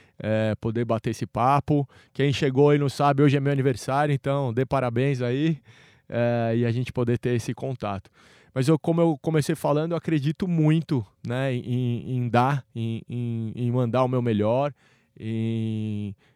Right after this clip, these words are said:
em mandar coisas boas, em, e, e não só esperar. Vou, mas eu vou dar um exemplo, já que eu co-, falei de Instagram e dessas coisas que a gente vive muito, ó, tô aqui com o Instagram na mão,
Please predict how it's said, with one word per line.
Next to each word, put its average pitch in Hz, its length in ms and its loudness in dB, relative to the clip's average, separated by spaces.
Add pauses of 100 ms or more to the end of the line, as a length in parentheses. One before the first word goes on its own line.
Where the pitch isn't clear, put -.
(140)
em 110 140 -6
mandar 120 320 0
coisas 113 300 0
boas, 120 560 6
em, 120 160 -2 (160)
e, 127 220 -2 (280)
e 139 100 -2
não 165 220 6
só 165 260 6 (680)
esperar. 117 520 2 (260)
Vou, 160 160 0
mas 180 200 0
eu 190 60 2
vou 185 100 2
dar 180 120 4
um 180 80 4
exemplo, 117 400 0
já 143 120 -4
que - 80 -8
eu 151 60 -4
co-, - 120 -10
falei 120 360 -2
de 107 100 -4
Instagram 107 760 -2
e 98 180 -2
dessas 104 280 -4
coisas 110 200 -2
que - 100 -8
a - 20 -4
gente 110 160 -6
vive 98 260 -2
muito, 120 320 -4
ó, 98 100 -6
tô - 140 -10
aqui 123 320 -6 (440)
com - 100 -10
o 113 40 -4
Instagram 110 520 -4
na 110 120 -4
mão, 123 480 -2